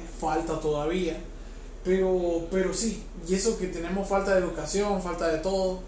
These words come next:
y, y por ello es que hay demasiado contagio, pues, o sea, hace una semana fue la final de fútbol y como si no había pandemia, y hoy quizás los hospitales o lugares así ya se están pagando, pues.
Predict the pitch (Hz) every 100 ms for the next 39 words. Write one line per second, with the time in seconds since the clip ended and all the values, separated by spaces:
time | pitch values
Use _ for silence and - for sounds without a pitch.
0 | - - - - - - 180 175 170 170
1 | 165 165 - 208 180 190 185 185 254 226
2 | 247 226 208 220 196 156 - 190 185 180
3 | 202 196 175 208 190 147 - 165 151 143
4 | 160 143 135 160 170 202 190 190 185 196
5 | 190 202 196 190 180 185 185 196 208 190
6 | 185 156 143 - - - 165 151 156 156
7 | 165 175 170 170 185 214 214 185 - -
8 | - - 180 180 185 185 185 185 180 165
9 | 156 143 160 147 185 175 160 147 147 147
10 | 151 160 170 165 147 180 185 180 - -
11 | - - 160 160 160 - - 156 156 190
12 | 220 185 - 156